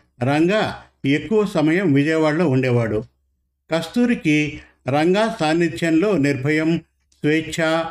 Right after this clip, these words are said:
ఆనందం. కృష్ణానది ఒడ్డున రంగాతో ఆనందంగా తిరిగేది. కాలాన్ని ఎంతో సంతోషంగా గడిపేది, హాయిగా చదువుకునేది. భూషణ్ కుమార్ వారిరువురు కలిసి తిరుగుతూ ఉన్న సమయంలో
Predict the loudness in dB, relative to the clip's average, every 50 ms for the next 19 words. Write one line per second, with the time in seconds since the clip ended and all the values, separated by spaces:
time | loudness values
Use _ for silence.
0 | -8 -8 -4 -2 0 2 2 2 2 2 0 -2 -4 -6 -12 _ _ _ -4 -4
1 | -4 -2 -2 -2 0 0 0 0 0 2 2 2 2 2 2 0 2 2 2 0
2 | 0 -2 -4 -10 -18 _ _ _ _ -4 -2 0 2 2 2 2 2 0 0 -2
3 | 0 0 0 0 2 2 2 2 4 4 2 2 0 0 -2 -2 0 0 0 0
4 | 0 0 -2 -2 -4 -6 -10 _ _ _ _ _ _ _ _ _ _ -4 -2 -2
5 | 0 0 0 0 2 2 2 2 2 0 0 0 0 0 0 0 -2 -2 -2 -2
6 | 0 0 0 0 -2 0 0 0 2 2 2 2 0 0 -2 -2 0 -2 0 0
7 | 2 0 0 0 -2 -6 -12 -20 _ _ _ _ _ _ _ -8 -4 -2 0 0
8 | 0 0 0 -2 -2 -2 -2 0 0 2 2 0 0 0 0 0 0 0 0 -2
9 | -4 -6 -8 -14 _ _ _ _ _ _ _ _ -2 0 0 0 0 0 0 -2
10 | -2 0 0 0 0 0 0 0 0 0 -2 -2 -4 -10 -16 _ _ _ _ -2
11 | 0 0 2 2 2 2 2 2 2 2 2 0 0 -2 -2 -2 -2 -2 -2 -2
12 | 0 2 2 2 2 2 2 2 2 4 4 2 2 0 0 0 0 2 2 2
13 | 2 2 2 2 2 2 0 0 -2